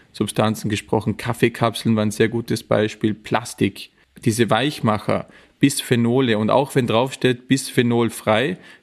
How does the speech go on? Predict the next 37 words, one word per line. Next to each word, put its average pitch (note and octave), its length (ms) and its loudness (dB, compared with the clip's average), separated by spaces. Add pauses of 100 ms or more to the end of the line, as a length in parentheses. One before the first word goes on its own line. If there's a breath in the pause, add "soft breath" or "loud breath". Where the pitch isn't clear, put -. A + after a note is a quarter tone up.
Bisphenol A#2+ 500 0
A A#2+ 220 0
frei, C#3 340 0
die B2 160 -2
Industrie A#2 400 0
hat A2+ 140 -4
schon A2+ 120 -2
andere C#3 280 0
Bisphenole B2+ 640 0
erfunden, B2 420 -2
weil A#2+ 100 4
die A#2 120 0
gar A2+ 140 2
nicht B2 160 -2
ohne A#2 180 2
diese A2+ 260 -2
Weichmacher A2 640 0 (420 loud breath)
auskommt. A2 640 0
Und A2+ 160 0
Rekordmengen C3 880 0
findet D#3 380 -2
man B2 120 2
in A#2 120 0
Kaffeekapseln, - 920 -2 (300 loud breath)
aber D3 300 0
auch C#3 180 0
in C#3 140 -2
Kaffeebechern. C3+ 880 -2 (420 soft breath)
Also B2 160 0
klassischer D3 500 0
Starbucks-Becher, C#3 840 -2
der C3+ 120 2
sich - 240 -8
außen C#3 280 2
anfühlt B2 300 -2
wie A#2 80 2
Pappe, E3 460 -2